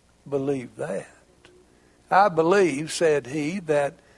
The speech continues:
Adam, spoken of in the book of Genesis, refers not to one man, but to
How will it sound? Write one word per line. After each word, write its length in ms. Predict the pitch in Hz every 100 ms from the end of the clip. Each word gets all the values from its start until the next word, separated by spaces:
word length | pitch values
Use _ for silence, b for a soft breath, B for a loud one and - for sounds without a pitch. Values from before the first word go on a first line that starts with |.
| b b b b
Adam, 840 | - 151 156 170 190 151 135 160 185
spoken 560 | - 196 190 185 156
of 320 | 143 139 175 160
in 140 | 147
the 80 | 139
book 320 | 135 165 160
of 160 | 139 123
Genesis, 760 | 156 151 123 - 139 139 143 b b b b _
refers 680 | 147 156 - 202 196 160 131
not 600 | 160 202 190 - - _
to 120 | 156
one 680 | 139 135 165 196 185 147 139
man, 480 | 135 131 135 160 185
but 400 | 151 151 - _
to 320 | - 156 143